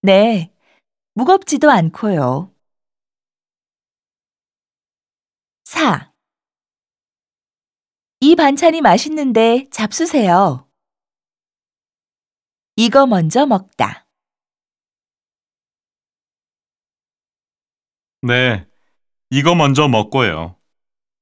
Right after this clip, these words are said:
Speaker 1: 오.
Speaker 2: 같이 여행 갈 수 있으면 연락 주세요.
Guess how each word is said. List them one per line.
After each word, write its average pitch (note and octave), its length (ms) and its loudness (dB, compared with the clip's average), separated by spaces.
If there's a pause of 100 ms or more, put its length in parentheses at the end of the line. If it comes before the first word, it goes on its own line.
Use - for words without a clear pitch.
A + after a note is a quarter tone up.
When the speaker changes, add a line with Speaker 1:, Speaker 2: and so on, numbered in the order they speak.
(2750)
Speaker 1:
오. G#3+ 440 0 (2000)
Speaker 2:
같이 D#3+ 500 -2
여행 D3 260 2
갈 D#3+ 160 2
수 E3 140 -6
있으면 C#3 520 -2
연락 A#2+ 300 0
주세요. E2+ 600 -8